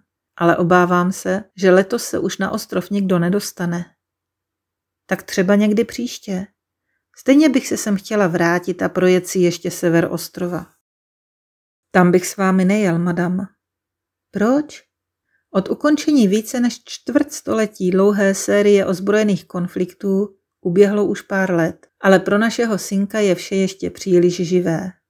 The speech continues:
Vypráví o zrůdnostech, které se tu mezi Sinhálci a Tamily od počátku osmdesátých let děly. Sám byl ještě dítě a jih ostrova nebyl válkou zasažen tak jako sever nebo východ země.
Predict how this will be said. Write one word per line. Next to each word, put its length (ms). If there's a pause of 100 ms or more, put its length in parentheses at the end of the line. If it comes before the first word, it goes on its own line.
(920)
Vypráví 520
o 100
zrůdnostech, 760
které 300
se 140
tu 120
mezi 240
Sinhálci 640
a 80
Tamily 460
od 140
počátku 520
osmdesátých 840
let 160
děly. 480 (920)
Sám 300
byl 100
ještě 320
dítě 500 (160)
a 80
jih 260
ostrova 480
nebyl 300
válkou 380
zasažen 600
tak 240
jako 240
sever 460
nebo 220
východ 360
země. 460